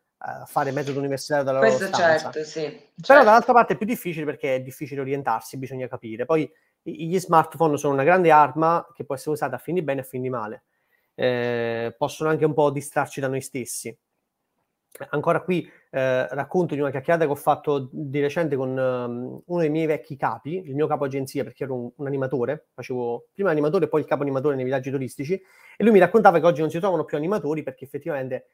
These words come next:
Speaker 1: i ragazzi stanno col telefono, e quindi quella gratificazione che ti dà l'animazione, perché l'animazione conosci gente, stai sul palco, ti metti in
Speaker 2: Certo.
Speaker 1: mostra, ti esibisci, ora te lo dà lo smartphone. E quindi... Eh,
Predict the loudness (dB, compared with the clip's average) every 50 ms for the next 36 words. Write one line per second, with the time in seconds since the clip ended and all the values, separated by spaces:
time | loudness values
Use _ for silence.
0 | _ _ _ -8 -6 -2 -2 -4 -4 -6 -6 -6 -4 -4 -4 -6 -6 -4 -4 -4
1 | -4 -6 -10 -10 -12 -12 -12 _ _ _ _ _ _ -16 -12 -6 -4 -2 0 -2
2 | -2 -4 _ _ _ _ _ _ _ _ 4 6 6 8 8 6 4 2 0 -2
3 | -4 -4 -2 -2 -2 -4 -4 -4 -2 0 0 0 -2 -4 -8 -10 -10 -6 0 2
4 | 2 2 2 -2 -8 _ _ _ -6 -4 -2 -2 0 -2 -4 -4 -6 -4 -2 0
5 | 0 0 0 -2 -4 -4 -8 _ _ _ _ _ _ _ -12 -12 -10 -10 -10 -10
6 | -10 -10 -12 -14 -12 -10 -10 -10 -10 -6 -6 -4 -4 -4 -6 -8 -8 -10 -12 -6
7 | 0 2 2 2 2 -2 -6 -8 -10 -8 -8 -8 -6 0 2 2 2 0 -2 -6
8 | -6 -4 -4 -4 -2 0 0 0 0 -2 -4 -6 -6 -8 -6 -4 -4 -4 -4 -4
9 | -4 -4 -4 -4 -6 -8 -8 -8 -8 -8 _ _ _ _ _ -2 0 0 2 2
10 | 0 0 0 0 -2 -2 -2 -2 -4 -4 -8 -12 -14 -14 -14 -16 _ _ _ _
11 | _ _ _ _ _ _ _ _ _ _ _ -6 -6 -6 -4 -2 -2 -2 0 -2
12 | -2 -2 -4 -4 -6 _ -10 -8 -6 -4 -4 -2 -2 -2 -2 -4 -6 -10 _